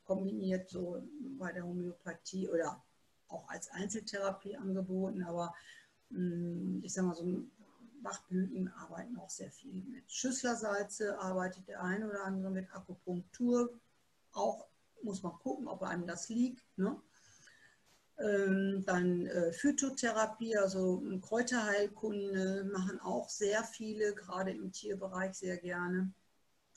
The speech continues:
Dann gibt es noch, äh, ach, ich weiß gar nicht, äh, was wir alles haben, Magnetfeldtherapie, Bioresonanz gibt es und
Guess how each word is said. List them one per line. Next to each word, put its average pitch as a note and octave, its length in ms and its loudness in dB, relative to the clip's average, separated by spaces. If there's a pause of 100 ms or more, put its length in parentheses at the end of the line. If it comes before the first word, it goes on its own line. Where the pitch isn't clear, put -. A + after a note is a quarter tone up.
(140)
Dann F#3 240 4
gibt G3 200 2
es F#3+ 220 -4
noch, F#3 360 0 (140)
äh, F#3 260 6 (840)
ach, - 280 -2
ich F3+ 140 -8
weiß F#3+ 180 -2
gar G3 160 2
nicht, - 260 -6
äh, G3+ 260 -2 (760)
was F#3+ 200 -4
wir - 100 -2
alles G3 220 -2
haben, G3+ 260 0
Magnetfeldtherapie, F#3 1400 0 (120)
Bioresonanz F#3 1200 2
gibt - 300 -14
es F#3 380 -4
und F#3 320 -2